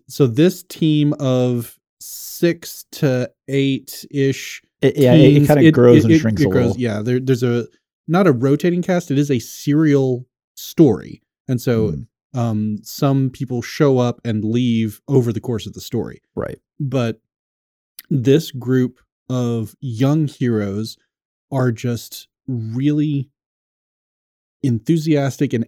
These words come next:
Speaker 1: anxious to be treated as equals with their adult counterparts.
Speaker 2: Mm-hmm.
Speaker 1: And they kind of prove through a seri-, short series of misadventures that they're, they're no longer willing to be patient and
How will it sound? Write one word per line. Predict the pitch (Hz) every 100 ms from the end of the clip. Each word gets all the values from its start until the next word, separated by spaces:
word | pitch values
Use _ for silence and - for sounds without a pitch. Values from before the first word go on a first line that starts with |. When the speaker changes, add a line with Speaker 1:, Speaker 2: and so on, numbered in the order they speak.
| -
Speaker 1:
anxious | 165 175 - 147 - -
to | - 131
be | 123
treated | 117 - - 139 139 135 120 120 _ -
as | 131 123 -
equals | 151 131 160 214 208 -
with | 135 120 120 120 110
their | 117 110 110
adult | 127 113 107 -
counterparts. | 113 107 110 127 - -
Speaker 2:
Mm-hmm. | 101 85 92 _ _ -
Speaker 1:
And | 139 135 131 131 127 _ _ -
they | 131 135 131
kind | 123 147 170
of | 165
prove | - 160 143 139 135
through | - 131 127
a | 120
seri-, | - 131 131 131
short | - - 139
series | 135 131 117
of | 113
misadventures | 120 127 110 107 120 107
that | 120 110
they're, | 120 113 117
they're | 120 120 117
no | 120
longer | 120 110 113 110
willing | 101 101 107 110 110 101
to | -
be | 101 107 104 104 98 _ _ -
patient | 110 107 156 - _ _ _ -
and | 117 107 104